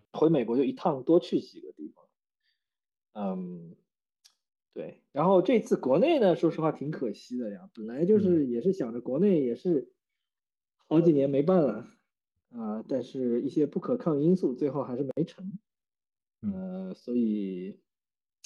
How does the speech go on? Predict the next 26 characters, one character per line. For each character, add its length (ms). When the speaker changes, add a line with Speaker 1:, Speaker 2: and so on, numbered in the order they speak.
Speaker 1:
所 120
以 40
还 100
是 100
希 160
望 160
明 160
年 140
能， 300
能 240
有 100
机 220
会 160
吧， 240
还 100
是 60
可 160
以， 200
Speaker 2:
嗯。 120
Speaker 1:
还 160
是 80
希 160
望 160
能 140
跟 200
国， 160